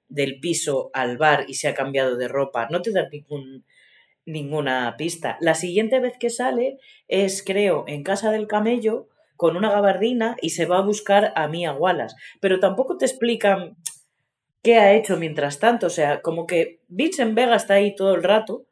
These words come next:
cambiándose de ropa, cambiando de, de situación, y no sabes muy bien si es lineal o no, lo sabes por muy poquitos y muy pequeños detalles, entonces tu mente está constantemente colocando esos detalles como cuando haces una escape room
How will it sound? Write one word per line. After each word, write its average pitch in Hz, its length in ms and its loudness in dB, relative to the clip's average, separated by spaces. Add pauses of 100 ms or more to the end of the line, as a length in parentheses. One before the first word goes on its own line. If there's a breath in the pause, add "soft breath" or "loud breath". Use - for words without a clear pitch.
(320)
cambiándose 202 720 2
de 196 100 4
ropa, 202 340 0
cambiando 180 520 -2
de, 190 720 -2
de 185 80 -4
situación, 214 680 2 (800 soft breath)
y 202 120 0
no 240 140 4
sabes 277 320 0
muy 220 140 2
bien 220 200 2
si 196 180 -2
es 208 160 -2
lineal 190 500 -2
o 135 120 -4
no, 185 280 -4
lo 151 140 0
sabes 214 380 2
por - 440 -4
muy 190 300 -4
poquitos 220 500 -2
y 190 60 -8
muy 170 140 -8
pequeños 190 340 -6
detalles, 165 340 -2
entonces 180 280 -6 (280 soft breath)
tu 190 120 -2
mente 220 260 0
está 208 300 0
constantemente 214 880 -2 (420 soft breath)
colocando 180 560 4
esos 190 220 -4
detalles 214 440 0
como 170 240 -4
cuando 156 280 2
haces 180 200 -6
una 170 120 -6
escape 143 280 -6
room 117 320 -10